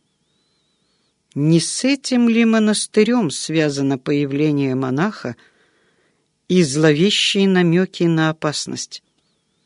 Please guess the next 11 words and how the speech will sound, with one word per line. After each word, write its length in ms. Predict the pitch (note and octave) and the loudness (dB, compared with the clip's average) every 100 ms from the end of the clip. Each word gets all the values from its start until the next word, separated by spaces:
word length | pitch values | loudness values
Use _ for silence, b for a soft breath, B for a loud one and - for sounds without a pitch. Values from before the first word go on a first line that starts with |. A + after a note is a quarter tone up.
| _ _ _ b b b b | _ _ _ b b b b
Он 160 | D#3+ D#3+ | -2 -2
с 100 | - | 0
нетерпением 720 | E3 - D#3+ E3 E3+ F3 F#3 | 0 0 -2 0 0 0 -2
попросил 500 | E3+ - D3 - D3+ | -4 -8 -8 -6 -6
Паула 480 | - D3+ D3+ D#3+ D#3+ | -2 0 0 0 -2
рассказать 600 | D#3+ - C#3+ C3+ D#3 - | -4 -4 -2 0 -2 -2
ему, 180 | E3+ F3 | 0 0
наконец, 540 | E3+ E3+ F3 E3 - B B B | 0 0 0 -2 -8 B B B
что 480 | - - D#4 D#4 F#3 | -6 -4 -2 2 4
ему 340 | F#3+ F#3+ F#3 E3+ | 4 4 4 2
известно 640 | C#3+ D3+ F3 - F3 E3 | 0 -2 -2 0 0 0